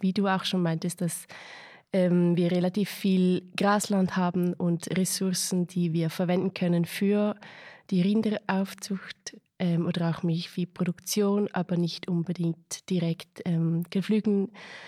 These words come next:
ähm, verfüttern können. Dort wird einfach viel mehr Kraftfutter verfüttert, das eben direkt mit der menschlichen Ernährung konkurriert. Einerseits,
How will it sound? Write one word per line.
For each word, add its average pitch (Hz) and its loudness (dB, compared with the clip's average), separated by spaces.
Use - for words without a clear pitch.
ähm, 170 4
verfüttern 247 0
können. 196 2
Dort 180 0
wird 180 0
einfach 160 -2
viel 190 2
mehr 185 4
Kraftfutter 185 -2
verfüttert, - -4
das 175 0
eben 175 -2
direkt 180 -4
mit 170 -2
der 165 -4
menschlichen 165 0
Ernährung 202 2
konkurriert. 196 0
Einerseits, 185 0